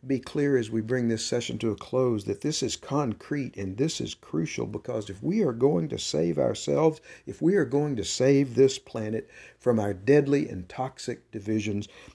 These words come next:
we're going to have to recover cosmic community, that last part of the grand story, because it's on the path of cosmic community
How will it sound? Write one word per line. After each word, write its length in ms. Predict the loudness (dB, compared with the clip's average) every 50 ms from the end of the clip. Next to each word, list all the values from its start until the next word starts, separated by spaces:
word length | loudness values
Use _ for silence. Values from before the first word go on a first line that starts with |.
| _ _ _
we're 120 | -14 -14 -12
going 400 | -4 0 2 2 4 2 2 -2
to 80 | -4
have 320 | -4 -2 -2 -2 -2 -4 _
to 100 | -10 -6
recover 680 | -6 -6 -8 -8 -10 -8 -8 -6 -2 -2 -4 -4 -4 -8 _ _ _ _ _ _ _ _ _ _ _ _ _ _ _ _ _ _ _ _ _ _ _ _
cosmic 760 | -6 -2 2 4 4 4 4 2 -2 -4 -4 -6 -10 _ _ _ _
community, 680 | -10 -8 -4 0 0 2 0 0 -2 -4 -8 -10 -12
that 260 | -8 -6 -6 -6 -6 -10 _ _
last 600 | -10 -4 0 0 2 2 2 0 -2 -4 -6 -10 -16 _ _ _ _ _ _ _
part 420 | -4 -2 0 0 0 -2 -2 -6 -10
of 180 | -10 -10 -8
the 80 | -10 -12
grand 580 | -8 -4 -2 0 2 2 2 2 0 -2 -4 -6 -10 _ _ _ _ _
story, 540 | -12 -12 -4 0 2 2 4 2 0 -2 -6
because 400 | -6 -8 -4 2 6 6 6 6
it's 160 | 4 2 2
on 200 | 2 2 2 2
the 80 | 2 0
path 520 | -4 -4 -2 0 2 4 4 4 2 0 -6 -12
of 160 | -16 -16 _
cosmic 540 | -4 -2 0 0 0 0 -2 -6 -6 -8 -10
community 580 | -6 2 6 8 8 8 6 4 0 -8 -10